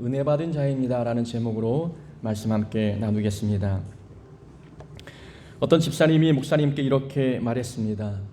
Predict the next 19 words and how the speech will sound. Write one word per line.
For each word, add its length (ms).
"목사님, 720
요즘에는 580
언제든지 640
성경을 720
읽을 180
수 140
있어서 680
참 260
좋습니다. 680
직장에서도 1040
마음대로 540
성경을 460
볼 180
수 120
있으니 680
이것은 240
정말 600
큰 340
은혜입니다."라고 1700